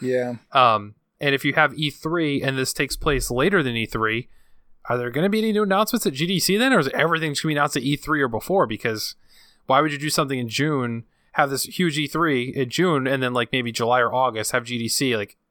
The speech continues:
Speaker 2: what's gonna be new in that month
Speaker 1: Yeah.
Speaker 2: that we didn't see? Just more footage of the same stuff, I think. So
Speaker 1: Yeah, that's true.
Speaker 2: yeah, I mean, it's, it's a good effort. I think it's probably the right thing to do, um, especially as, you know, we're all joking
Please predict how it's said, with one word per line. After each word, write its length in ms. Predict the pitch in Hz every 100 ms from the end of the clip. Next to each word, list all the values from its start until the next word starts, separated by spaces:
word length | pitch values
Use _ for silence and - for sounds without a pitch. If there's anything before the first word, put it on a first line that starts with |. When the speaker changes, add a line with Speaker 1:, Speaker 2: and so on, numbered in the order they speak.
| _
Speaker 2:
what's 240 | 120 135
gonna 140 | - 151
be 80 | 127
new 160 | 135
in 80 | 123
that 160 | 110 107 -
month 360 | 120 110 - - _ _ _ -
Speaker 1:
Yeah. 280 | 123 120
Speaker 2:
that 100 | 120
we 80 | 117
didn't 140 | 120 110
see? 200 | 120 101
Just 220 | 120 -
more 160 | 147 139
footage 280 | 147 131
of 40 | 117
the 60 | 107
same 200 | 117 104
stuff, 240 | - 117
I 80 | -
think. 320 | - 110 85
So 260 | - 98 92
Speaker 1:
Yeah, 320 | 123 113 110 107
that's 200 | - 127
true. 340 | - 185 185 156 _ _ _ _ _ _ _
Speaker 2:
yeah, 160 | 113 104 - -
I 100 | 156
mean, 160 | 160 160
it's, 120 | -
it's 200 | 165 -
a 40 |
good 280 | 143 175 170
effort. 320 | 160 165 190
I 60 | 185
think 180 | 190 156
it's 160 | 131
probably 260 | - 151 143
the 80 | 131
right 280 | 120 135 147
thing 240 | - 139
to 120 | 117 117
do, 460 | 107 117 127 190 - _ -
um, 260 | 131 120 113
especially 440 | 110 143 139 139
as, 300 | 117 107 - _ _ _ _ _ _ -
you 120 | 175
know, 100 | 147
we're 160 | 127 135
all 120 | 143
joking 680 | 117 127 131 - 113 107